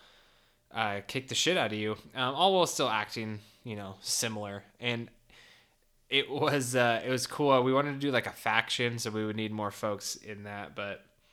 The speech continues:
I always <laughs> remember that idea. There's even one of my, like, Instagram posts is titled that because I think that's h-, fucking hilarious, and I would have loved to have done that,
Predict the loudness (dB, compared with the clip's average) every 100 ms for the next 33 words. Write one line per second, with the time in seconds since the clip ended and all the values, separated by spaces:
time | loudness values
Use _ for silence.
0 | _ -20 _ _ _ 2 4 6 4 2
1 | 4 6 6 4 6 6 6 2 -2 -2
2 | 2 2 2 -2 0 0 2 0 -2 -6
3 | -8 -8 -6 -2 -2 -2 -4 -6 -8 -10
4 | -10 -8 -10 -8 -8 -8 -8 -8 -6 -6
5 | -6 -6 -12 -10 -2 -2 -2 -4 -2 0
6 | 0 -2 -6 -4 -2 -2 0 -2 -2 -4
7 | -6 -4 -4 0 2 2 0